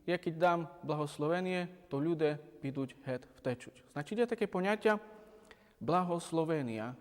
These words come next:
Люди хочуть отримати благословення. Однак часто вони його путають з якоюсь магією.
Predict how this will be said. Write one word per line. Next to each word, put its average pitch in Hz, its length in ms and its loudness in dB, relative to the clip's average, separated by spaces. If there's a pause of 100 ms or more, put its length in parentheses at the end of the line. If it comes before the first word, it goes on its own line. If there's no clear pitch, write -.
Люди 208 340 4
хочуть 170 460 -4
отримати 156 560 -2 (120)
благословення. 135 760 -4 (320)
Однак 185 340 0 (180)
часто 202 340 4
вони 185 160 2
його 185 320 4 (1000)
путають 147 580 2 (540)
з 139 80 -4
якоюсь 143 360 -2
магією. 139 440 -2